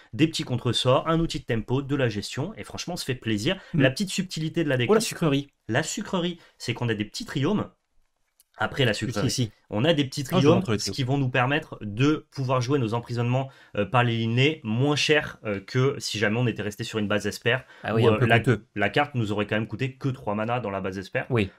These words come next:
Speaker 2: donc
Speaker 1: Là, on
Speaker 2: c'est
Speaker 1: essaye
Speaker 2: ok.
Speaker 1: de, de, de la rendre le moins cher possible. Et la dernière, El Famoso,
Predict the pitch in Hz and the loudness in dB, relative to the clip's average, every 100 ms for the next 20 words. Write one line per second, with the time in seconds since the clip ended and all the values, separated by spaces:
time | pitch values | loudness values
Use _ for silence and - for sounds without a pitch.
0 | - 107 135 120 107 139 139 110 101 95 | 0 2 4 2 2 2 2 2 0 -2
1 | 95 101 107 101 101 120 104 101 107 120 | -4 -4 0 2 2 0 0 0 -2 -4
2 | - 104 - 156 - - 95 101 92 101 | -6 -4 -4 -4 -8 -12 -4 -4 -2 0
3 | 135 135 135 123 104 95 147 131 117 120 | 2 2 0 0 -2 -2 0 0 -2 -4